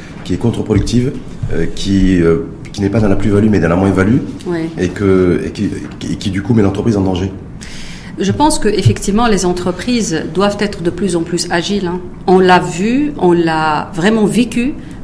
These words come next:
Speaker 2: euh, avec la crise sanitaire. Une entreprise agile, ça veut dire une entreprise qui est capable de prendre des décisions dans un délai très court, hein.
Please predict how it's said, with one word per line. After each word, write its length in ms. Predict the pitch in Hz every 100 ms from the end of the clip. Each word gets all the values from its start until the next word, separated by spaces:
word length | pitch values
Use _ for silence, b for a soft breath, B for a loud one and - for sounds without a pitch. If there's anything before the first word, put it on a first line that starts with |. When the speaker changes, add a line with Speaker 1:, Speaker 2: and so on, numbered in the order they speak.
| 160
Speaker 2:
euh, 280 | 156 - -
avec 240 | 170 170
la 80 | 175
crise 240 | 170 - 175
sanitaire. 540 | 175 160 160 247 226 B B -
Une 100 | 185
entreprise 480 | 220 226 233 - 214
agile, 280 | 208 185 247
ça 140 | 269 190
veut 60 |
dire 160 | 185 190
une 80 | 196
entreprise 420 | 196 190 175 220
qui 140 | -
est 40 | 175
capable 380 | 180 - 214 208
de 60 |
prendre 260 | 165 - 190
des 80 | 170
décisions 540 | 170 - 175 185 254 B B B
dans 300 | 160 185 190
un 60 | 185
délai 220 | 180 214
très 180 | 220 226
court, 240 | 247 214
hein. 140 | 180